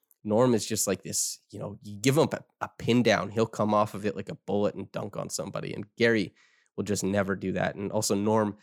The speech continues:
eh, man, when he got into the paint and just could finish and, you know, finish over people through contact and everything. And even he had, like, pick and roll reps that came along in a meaningful way, you know, in two thousand twenty, twenty-one. Yeah,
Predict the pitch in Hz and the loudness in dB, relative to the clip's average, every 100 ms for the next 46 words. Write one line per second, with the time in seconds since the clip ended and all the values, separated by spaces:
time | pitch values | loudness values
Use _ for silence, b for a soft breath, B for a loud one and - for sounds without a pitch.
0 | b b b b _ 123 123 107 104 117 | b b b b _ -2 0 0 0 0
1 | 135 131 127 98 - 107 113 71 - 101 | 2 2 2 -4 -2 0 2 0 -8 -10
2 | - 87 - 104 107 107 - - - - | -8 -10 -6 -2 0 0 -2 -8 -12 -20
3 | _ - 95 - 104 - 107 113 117 - | _ -18 -12 -6 -6 -2 0 2 2 0
4 | 113 110 110 110 110 b b - 104 - | -2 0 2 0 -2 b b -12 -10 -2
5 | 98 104 110 104 104 107 107 107 104 110 | 0 2 4 4 4 0 -2 -2 -2 -2
6 | 110 101 117 131 120 110 98 - - - | -2 0 0 0 0 0 0 -4 -8 -6
7 | 120 101 101 107 113 117 b b b - | -4 -2 0 2 4 2 b b b 0
8 | 117 110 - - - 110 107 110 110 110 | 0 2 -2 -8 -4 0 2 2 0 0
9 | 110 110 - 110 113 113 113 117 - 104 | -2 -4 -2 0 2 0 0 -4 -10 -4
10 | 101 104 117 104 104 101 104 107 104 104 | -4 -4 -4 -2 -2 -6 -6 -6 -6 -6
11 | 110 107 104 107 107 _ _ _ _ _ | -4 -2 0 -2 -4 _ _ _ _ _
12 | - 98 - | -2 -2 -2